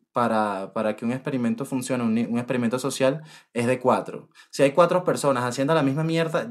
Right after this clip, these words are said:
ya tú te metes en que eso es real. Si es una sola, y, y el experimento era que Edwin agarró y se puso a ver por un árbol y decía, "Marico, mira ese búho, huevón". Una vaina así.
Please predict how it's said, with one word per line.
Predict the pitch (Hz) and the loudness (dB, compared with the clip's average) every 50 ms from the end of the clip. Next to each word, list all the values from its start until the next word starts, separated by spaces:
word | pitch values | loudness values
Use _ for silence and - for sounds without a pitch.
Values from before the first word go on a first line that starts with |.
| 110 | -4
ya | 110 127 - - 135 - - | 2 4 4 4 2 0 -4
tú | - 180 185 208 220 220 - _ _ _ _ _ _ - - _ _ _ _ _ _ _ _ _ _ | -4 -2 0 0 0 -2 -6 _ _ _ _ _ _ -20 -20 _ _ _ _ _ _ _ _ _ _
te | - 151 139 | 2 4 4
metes | 135 139 151 156 156 196 190 | 6 6 4 2 0 -2 -2
en | 185 160 156 | -2 -2 -2
que | 160 135 127 120 - | 0 0 -2 0 -2
eso | 139 135 127 - 156 | -4 -2 -2 -2 -2
es | 156 156 | -2 -2
real. | 147 143 127 110 98 87 80 76 - _ _ - - - - | 2 2 2 2 2 0 -2 -6 -14 _ _ -20 -20 -16 -8
Si | - - 165 | -2 2 4
es | 170 180 | 4 4
una | 202 202 214 214 | 4 4 2 2
sola, | 208 - - 202 175 151 143 165 170 165 - - - | 2 4 6 6 6 6 4 2 0 -2 -8 -8 -2
y, | - 131 135 | 2 2 4
y | 131 143 | 4 4
el | 135 131 | 4 4
experimento | 131 131 139 131 131 131 131 127 160 160 | 4 2 2 0 2 0 2 4 6 8
era | 165 180 185 196 185 - - - - - | 8 8 6 4 -2 -6 -16 -18 -12 -4
que | - 135 127 - 139 147 151 | -2 -2 0 2 4 6 8
Edwin | 151 156 160 170 190 196 | 8 6 6 4 2 2
agarró | 185 170 151 139 135 143 180 | 4 4 4 4 4 4 2
y | 190 | 2
se | 175 180 | 2 -2
puso | - - 139 139 - 156 | -2 -2 -2 0 2 4
a | |
ver | 165 170 165 | 4 4 4
por | 175 170 | 2 0
un | 170 170 | 2 4
árbol | 175 180 180 180 170 | 4 4 4 2 2
y | 156 | 2
decía, | 143 139 143 160 151 147 | 0 0 0 -2 -2 -2
"Marico, | 156 165 170 180 214 214 208 - 190 185 | 0 0 2 2 2 0 0 0 -2 0
mira | 185 196 202 214 | 0 2 2 2
ese | 202 - - 214 208 | 2 2 2 2 2
búho, | 202 185 220 214 208 202 190 180 | 2 4 4 4 6 6 6 6
huevón". | 170 170 180 190 202 208 202 196 170 135 117 - - - | 6 6 6 6 4 4 2 2 0 -2 -4 -6 -10 -8
Una | 120 127 135 | -2 0 2
vaina | 143 143 143 151 | 2 2 2 0
así. | 147 - - 107 95 - | -4 -4 -6 -10 -10 -12